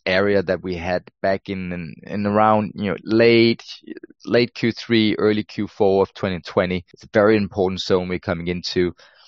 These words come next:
There's a lot of uncertainty over, over demand, but it is this Elon Musk distraction. A lot of, you know, long-term backers and shareholders of, of, uh, of Tesla has, has said publicly that they are worried about this, uh, of his distraction from, from Tesla. And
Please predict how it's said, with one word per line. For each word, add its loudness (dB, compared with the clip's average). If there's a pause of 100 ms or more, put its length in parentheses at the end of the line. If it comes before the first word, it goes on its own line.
(160)
There's 0
a -8
lot 4
of 2
uncertainty -2
over, -2
over -4
demand, -2
but 0
it -4
is -4 (160)
this -6 (120)
Elon 2
Musk 0
distraction. -2
A -2
lot 2
of, -6 (340)
you -8
know, -4
long-term -2
backers 0
and -12
shareholders -2
of, -8 (560)
of, -8
uh, 4
of -4
Tesla 0
has, -2
has -8
said 2 (380)
publicly 0
that 0
they 4
are 2
worried 2
about 0
this, -6
uh, -2
of -8
his -12
distraction -4
from, -4
from -8
Tesla. -2
And -2